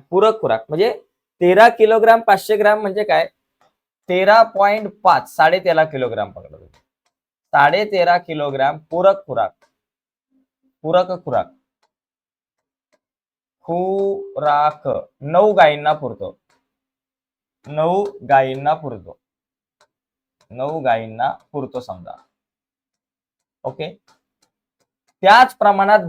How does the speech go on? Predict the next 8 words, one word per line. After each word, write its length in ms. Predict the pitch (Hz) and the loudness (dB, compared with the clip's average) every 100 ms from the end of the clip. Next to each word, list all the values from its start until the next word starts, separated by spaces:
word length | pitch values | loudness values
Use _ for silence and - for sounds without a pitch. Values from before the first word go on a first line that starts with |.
| 151 | 4
बारा 380 | 165 175 214 240 | 8 8 8 8
गायींना 460 | 226 214 202 214 | 6 4 2 -2
किती 380 | 226 196 - 185 | -4 -8 -8 -8
खुराक 280 | 151 131 - | -2 -2 -4
ला-, 160 | 110 | -12
खुराक 260 | - 123 113 | -4 -4 -4
लागेल? 300 | 98 85 78 _ _ _ _ _ - | -8 -10 -16 _ _ _ _ _ -4
मग 380 | 170 202 214 | 2 4 2